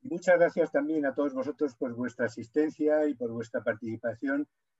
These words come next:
en estos eventos de nuestra alta aula de cultura. Eh,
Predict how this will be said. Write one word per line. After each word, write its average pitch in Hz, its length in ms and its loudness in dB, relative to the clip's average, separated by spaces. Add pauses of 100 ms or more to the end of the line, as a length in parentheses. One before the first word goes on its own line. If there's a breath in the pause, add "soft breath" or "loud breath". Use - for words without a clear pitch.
(160)
en 120 140 -8
estos 127 360 -4
eventos 131 640 -2
de 120 200 -4
nuestra 110 380 -4
alta 127 340 -4
aula 135 400 -2
de 120 220 -4
cultura. 120 480 -4 (600)
Eh, 123 360 -4